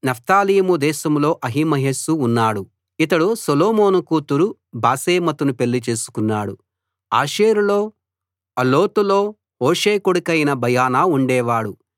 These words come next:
ఇస్సాకారు దేశంలో పరూయహు కొడుకు యెహోషాపాతు ఉండేవాడు. బెన్యామీను దేశంలో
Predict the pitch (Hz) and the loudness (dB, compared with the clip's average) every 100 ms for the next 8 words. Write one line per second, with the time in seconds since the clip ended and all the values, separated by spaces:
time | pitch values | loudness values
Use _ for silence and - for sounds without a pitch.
0 | _ 127 - 185 208 208 180 165 127 131 | _ -10 -4 -2 -2 0 2 2 0 -2
1 | - 127 120 123 220 - _ _ 127 175 | -2 -2 0 0 -2 -6 _ _ 0 0
2 | 226 196 143 165 143 113 113 143 233 - | 2 0 0 -2 -2 -4 -4 -4 -4 -8
3 | _ _ _ 127 117 147 190 202 185 165 | _ _ _ -4 0 0 0 -2 0 -2
4 | 147 180 175 131 123 117 110 104 98 _ | -2 -2 0 0 0 0 0 -2 -8 _
5 | _ _ _ _ 110 127 143 180 226 214 | _ _ _ _ -4 0 2 2 2 2
6 | 185 156 135 127 139 131 147 | 2 0 -2 -2 -2 0 0